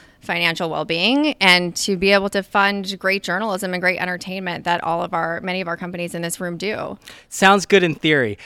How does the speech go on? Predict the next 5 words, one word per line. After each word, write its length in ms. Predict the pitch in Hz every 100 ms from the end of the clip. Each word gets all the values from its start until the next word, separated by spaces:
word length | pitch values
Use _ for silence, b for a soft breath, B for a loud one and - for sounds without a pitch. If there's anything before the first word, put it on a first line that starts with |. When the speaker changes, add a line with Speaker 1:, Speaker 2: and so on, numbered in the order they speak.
| B B B _ _
Speaker 2:
Yet, 580 | 175 190 190 - - -
<laughs> 1000 | - - - - - - - 294 - -
there 320 | 139 156 190
is 240 | 202 196 214 -
an 240 | 180 165